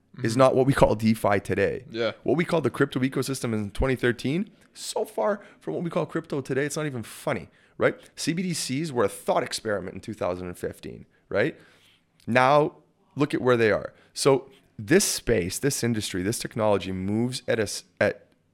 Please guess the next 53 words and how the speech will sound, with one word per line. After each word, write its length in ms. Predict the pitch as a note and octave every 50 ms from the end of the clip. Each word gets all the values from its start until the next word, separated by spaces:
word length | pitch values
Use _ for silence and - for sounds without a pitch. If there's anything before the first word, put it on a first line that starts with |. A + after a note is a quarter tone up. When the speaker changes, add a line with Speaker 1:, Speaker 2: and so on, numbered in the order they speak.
| _ _ _ _ _ _ -
Speaker 1:
you 80 | D3+
know, 140 | C#3+ C3 G2
as 80 | A2+ -
close 240 | - C#3+ C#3 D3 -
to 60 | B2+
the 80 | A#2 G#2+
speed 240 | - - A#2+ A#2+
of 100 | G#2 E2+
light 160 | F2 F#2 A#2 G#2+
as 120 | G2 G2+
you 80 | G#2 G2
can 160 | - - F#2
get. 260 | F2 F2 D2 - _ - - - - - - - _ _ -
And 360 | G2+ G#2 G2+ G2 F#2+ G2 - - _ _ _ _ _ _ _ _ _ _ _ _ _ _ _ _ _ -
it's 180 | - A2+ -
also 280 | - F2+ A2 G#2+ - A#2+
hard 260 | G#2 G#2+ G2+ G#2+ G#2+
for 120 | - - G#2+
regulators 480 | F#2 F#2 G2 G2 G2 G2+ G2+ G#2 G#2
to 80 | - A2+
keep 240 | G#2 - A#2 G#2+ -
up 160 | G2 F#2 -
with, 320 | - G2+ - - - - - -
with 140 | - G2+ -
this 120 | G#2 G2+
because 240 | - G#2 - G#2+ F2+
there's 140 | F#2+ F#2+ G2
a 60 | G#2+
learning 300 | G2 A#2 F3 F#3 G#2 F2
curve, 200 | - - - -
just 160 | - A2+ A2
like 120 | C3 A2+ G#2+
Speaker 2:
Yeah. 20 |
Speaker 1:
it 40 | A2+ C3+
is 80 | -
for 80 | - C3+
us 120 | C#3 -
in 40 | A#2
the 80 | G#2 -
private 280 | - - D#3 - -
sector. 340 | - - - - - - -
Speaker 2:
Right. 240 | - - G2+ G#2 G#2 - - _ _
Speaker 1:
So, 380 | - - - E2+ E2 D#2+ D#2+ D#2+ - - - _ _ _ _ _ _ _ _ _ _ - _ _ _ _ _ _ _ _ _
you 100 | - B2+
know, 100 | A2+ G#2
that's 200 | G2+ G#2 G#2 -
always 180 | A2+ A2 G#2+ G2+
something 240 | - A2 G2+ - G#2
you 60 | G2
gotta 100 | G2 F#2+
keep 180 | - - - -
in 40 | F#2+
mind. 220 | G2 G#2 - -